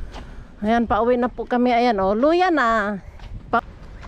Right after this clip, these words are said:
Hay, ibon. Hala, basig maligaw tano. Asa ba tinangagi adto? Human gid taron, kasi ta paabot. Ayan, bi-,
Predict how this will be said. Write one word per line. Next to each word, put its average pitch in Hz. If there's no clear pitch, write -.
Hay, 339
ibon. 233
Hala, 226
basig 247
maligaw 254
tano. 262
Asa 269
ba 247
tinangagi 262
adto? 233
Human 196
gid 190
taron, 214
kasi 196
ta 202
paabot. 202
Ayan, 220
bi-, 247